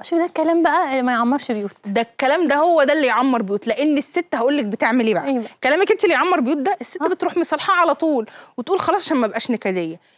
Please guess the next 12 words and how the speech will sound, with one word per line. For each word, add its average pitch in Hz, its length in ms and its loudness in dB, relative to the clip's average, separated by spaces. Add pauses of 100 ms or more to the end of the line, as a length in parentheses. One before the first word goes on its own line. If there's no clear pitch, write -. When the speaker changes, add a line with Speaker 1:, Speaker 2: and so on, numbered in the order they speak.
(220)
Speaker 1:
عشان 254 140 2
Speaker 2:
المشكلة 453 320 2
Speaker 1:
نسيت. 370 120 4
Speaker 2:
ماتت 392 260 2
جواها 359 320 2
ما 254 120 0
ماتتش، 190 380 -6
عشان 240 220 -6
احنا 285 240 -2
Speaker 1:
قعدت. 269 340 0
Speaker 2:
ستات 302 140 0
غلوية، 214 680 2